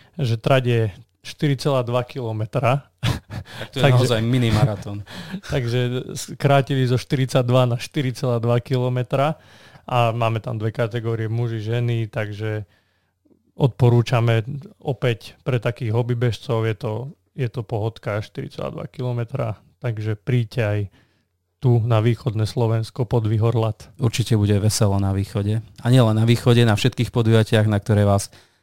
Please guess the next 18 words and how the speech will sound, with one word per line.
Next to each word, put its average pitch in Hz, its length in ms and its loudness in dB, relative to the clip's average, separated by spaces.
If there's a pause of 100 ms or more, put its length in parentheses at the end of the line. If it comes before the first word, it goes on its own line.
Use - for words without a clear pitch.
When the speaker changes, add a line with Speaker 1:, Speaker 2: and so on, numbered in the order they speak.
(680)
Speaker 2:
vo 110 160 0
víkendové 110 640 4
dni 110 160 0
tridsiateho 110 560 2
apríla 104 400 2
a 104 80 0
prvého 107 400 2
mája 101 480 2 (440)
my 113 300 4
osobne 107 320 4
teda 104 240 4
nemôžeme 110 400 4
pozvať, 107 480 4
lebo 107 100 4
vás 107 140 2
nebudeme 110 320 4
všade 107 320 2
čakať, 113 340 4